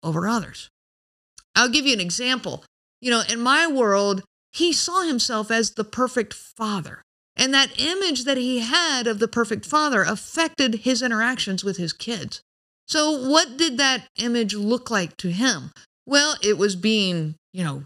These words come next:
in charge and in control and authoritative, being decisive, uh, being respected and worshipped and adored by the kids. And there's nothing wrong with being respected.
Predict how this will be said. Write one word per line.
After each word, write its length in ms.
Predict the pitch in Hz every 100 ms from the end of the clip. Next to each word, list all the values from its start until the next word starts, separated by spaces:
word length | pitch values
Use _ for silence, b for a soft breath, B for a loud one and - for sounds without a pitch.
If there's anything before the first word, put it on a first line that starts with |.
| _
in 160 | 180 196
charge 600 | - 190 240 190 165 156
and 100 | 160
in 140 | 226
control 720 | 170 185 160 254 240 196 156
and 200 | - 185
authoritative, 1000 | 165 - - 262 240 - 240 233 165 147 170
being 360 | 247 233 202 - B B
decisive, 960 | 196 - - 233 277 - 185 143 110 - _ _ _
uh, 200 | - 190
being 340 | 180 269 269 214
respected 960 | 190 - - - 277 - 220 165 139
and 480 | - 190 185 180 170
worshipped 460 | 220 262 - 226 214
and 100 | 196
adored 460 | 165 233 240 214
by 140 | 190 180
the 100 | 170
kids. 560 | - 277 254 170 - - _ _ _ _ _ _ -
And 320 | 294 302 233 - B _ _
there's 180 | 294 -
nothing 460 | 294 320 311 233 196
wrong 340 | 247 262 240
with 220 | 214 208
being 240 | 226 233 208
respected. 760 | 180 170 - 240 233 - 135